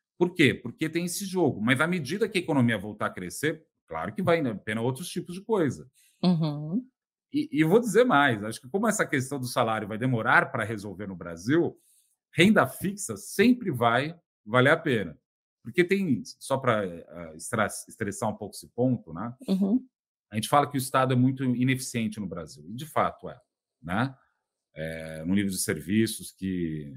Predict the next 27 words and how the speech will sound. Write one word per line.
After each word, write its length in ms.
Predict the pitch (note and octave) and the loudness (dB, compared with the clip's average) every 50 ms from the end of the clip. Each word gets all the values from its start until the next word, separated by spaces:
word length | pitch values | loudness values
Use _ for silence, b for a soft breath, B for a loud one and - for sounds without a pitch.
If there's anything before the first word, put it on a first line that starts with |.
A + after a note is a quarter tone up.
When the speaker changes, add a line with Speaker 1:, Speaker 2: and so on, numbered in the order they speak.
| C3 - _ _ _ _ _ _ _ _ _ _ _ _ _ - | -18 -20 _ _ _ _ _ _ _ _ _ _ _ _ _ -8
Speaker 1:
oferece, 1120 | C2+ D#2 - - E2 C#2+ D#2+ A2 C3 C3+ C3+ B2 A#2 A2 G2+ F#2+ E2+ - - - E2 E2 | -6 -6 -4 -4 -2 6 8 10 12 12 10 10 8 4 2 0 -2 -4 -8 -8 -8 -8
enfim, 300 | E2+ E2+ - - E2+ D#2+ D#2+ | -8 -10 -10 -10 -10 -8 -4
na 120 | F2 F#2 | -4 -4
eficácia 720 | F#2 - - - - - - A2 A#2 A2+ G#2+ - - G#2 F#2 | -4 -4 -6 -10 -6 2 6 6 8 8 6 4 -2 -6 -4
da 100 | F2+ F2+ | -4 -4
máquina 340 | F2+ F2+ - - F#2 E2+ E2+ | -4 -4 -6 -6 -8 -8 -8
pública. 480 | - A2+ A#2 B2 G2+ - - E2 - _ _ _ _ _ _ _ _ _ _ _ _ - | -4 -4 -2 -2 -2 -4 -8 -12 -16 _ _ _ _ _ _ _ _ _ _ _ _ 2
Mas 180 | G#2 A#2 C3 | 4 4 6
isso 140 | D#3 - A3 | 4 4 4
é 20 | |
uma 160 | G#3+ G#3+ G#3 - | 4 4 4 2
forma 200 | G3+ F#3+ G#3+ G#3+ | -2 -4 -4 -4
de 80 | A#3 A3+ | -6 -4
ver. 200 | F3 C#3 C#3+ B2 | 0 2 4 4
Outra 260 | G#2+ G#2 A#2 A2 G#2+ | 4 2 0 -4 -4
forma 340 | - - C3 C#3+ D3 D3 B2+ | 0 0 0 2 2 0 0
de 120 | A2+ A2 | -2 -2
ver, 480 | F#2 F2 G#2 B2 C#3+ E3 E3+ C3+ B2+ - | -4 -2 2 2 2 2 2 -2 -4 -4
que 60 | A2 | -4
eu 60 | G2+ | -2
acho 160 | G2+ G2 - | -2 -2 -4
que 60 | - G2+ | -2 -2
é 20 | |
mais, 840 | F#2+ G2 G2+ G2+ G2 F#2 F2+ E2+ - - - - - - - - - _ _ _ _ _ _ _ _ _ _ _ _ _ _ _ _ _ E2 | -2 -2 -2 -2 -4 -6 -6 -8 -10 -10 -12 -14 -14 -18 -20 -20 -20 _ _ _ _ _ _ _ _ _ _ _ _ _ _ _ _ _ -12
menos 440 | F2 F2 F#2 A2+ A#2+ A#2 G#2 D#2+ F2+ | -8 0 2 4 4 4 2 0 -6
ingênua, 440 | F2 D#2 G2 C#3 D#3+ E3+ C3+ G2 E2+ | -8 -2 2 2 4 4 2 0 -2
né? 300 | E2+ G#2 C3 E3 F3+ | -2 -4 -4 -4 -4